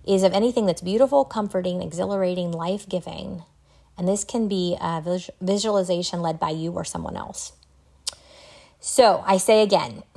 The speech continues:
through time, I have learned and I have, know how to rest and restrict, but regulation of the nervous system was that missing link.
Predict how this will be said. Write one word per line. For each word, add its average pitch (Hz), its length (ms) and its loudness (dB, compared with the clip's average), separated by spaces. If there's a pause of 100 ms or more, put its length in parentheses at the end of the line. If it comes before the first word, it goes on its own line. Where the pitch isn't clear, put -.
(120)
through 240 260 4
time, 220 560 2 (600)
I 196 640 4
have 190 220 0
learned 180 500 -2
and 175 280 -2
I 175 140 -4 (100)
have, 170 180 -4
know 196 300 6
how 180 300 0
to 170 140 -4
rest 160 340 -2
and 165 100 -8
restrict, 160 520 -8
but - 120 -4
regulation 196 720 -4
of 160 60 -6
the 160 80 -8
nervous 156 300 -8
system 160 380 -8
was 156 180 -8
that 175 200 -12
missing 170 380 -8
link. - 340 -10